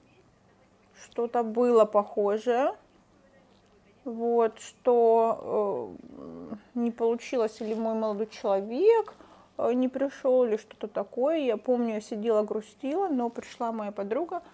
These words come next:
забрала меня в свою компанию, и не получилось отмечать одной. Но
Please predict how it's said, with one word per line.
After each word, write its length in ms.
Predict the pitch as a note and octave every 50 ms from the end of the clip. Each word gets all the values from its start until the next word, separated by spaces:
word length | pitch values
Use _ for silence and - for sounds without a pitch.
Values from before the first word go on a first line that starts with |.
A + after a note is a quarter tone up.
| _ - _
забрала 580 | B3 A3+ B3+ A#3 G#3+ A#3+ A#3+ A#3 A3+ A3 A3 G#3+
меня 260 | G#3+ A3 G#3+ G#3 G3
в 80 | G3+ -
свою 200 | - A3 G#3 G3+
компанию, 680 | - G#3+ A3 A#3 - B3 D#4+ F4 E4 D#4+ D#4+ D#4+ C4+ - _
и 220 | B3+ B3 C#4 D#4 - _ _ _ _ _ -
не 200 | A#3 B3 C#4 -
получилось 720 | - - D#4+ C#4+ C#4+ - - - A#3+ A3 G3 G3+ - -
отмечать 480 | G3 F#3+ - G3+ G3 - - G#3 G#3 G3+ _
одной. 460 | - A#3 A#3 A#3 A#3+ A#3 A3+ G3+ F#3 - - - - - - _ -
Но 380 | G#3 A3 A#3+ D4 G4+ A4 A4